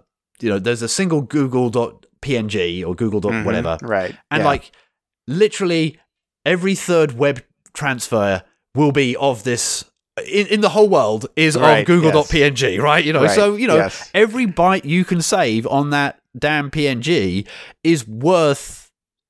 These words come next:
Speaker 1: its weight in gold, right? It,
Speaker 2: Right.
Speaker 1: I don't know how much a byte weighs, but, you know, whatever. Um,
Speaker 2: Yes.
Speaker 1: given that P N G internally is using deflate, which is another,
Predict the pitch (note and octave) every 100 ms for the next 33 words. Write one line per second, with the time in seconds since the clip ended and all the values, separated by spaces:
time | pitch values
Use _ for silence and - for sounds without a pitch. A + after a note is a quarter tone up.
0 | - C#3 C#3+ D3+ D3 B2+ A#2+ F2 D2+ E2
1 | G#2+ A2+ C3 B2 F2 E2 G2 D2+ G2+ F2+
2 | G#2 F#2+ E2+ F#2+ F2+ D2+ E2+ F2 F#2+ G2+
3 | E2 F#2+ E2+ - - - - - C3 G2+
4 | - - _ _ _ _ _ _ _ _
5 | _ - D3 A3 A#3+ B3 A#3 G3+ F#3 E3
6 | C#3+ C#3 E3 C#3 A#2+ C#3+ C3+ B2 A#2+ -
7 | F#2+ A2+ G2+ G2 F#2 F#2+ F#2+